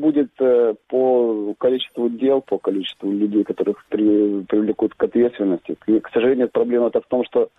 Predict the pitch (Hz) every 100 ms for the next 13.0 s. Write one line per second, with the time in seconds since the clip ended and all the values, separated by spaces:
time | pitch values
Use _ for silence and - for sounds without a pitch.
0 | - - - - 117 113 113 113 123 113
1 | 117 107 73 - 117 - 110 104 90 _
2 | - 110 110 110 - 107 107 104 101 101
3 | - 117 107 - - 92 95 92 95 104
4 | 107 107 107 104 95 104 98 110 120 117
5 | 101 - 101 101 104 92 90 98 78 92
6 | 85 101 95 - 95 80 98 110 123 120
7 | 101 - 85 - 107 - - 67 - _
8 | - - - _ - 69 69 64 55 60
9 | 73 117 123 131 - - 135 120 - -
10 | _ _ _ 60 60 78 85 107 110 104
11 | - 90 71 71 85 73 _ _ _ -
12 | 107 98 90 90 80 73 - - 85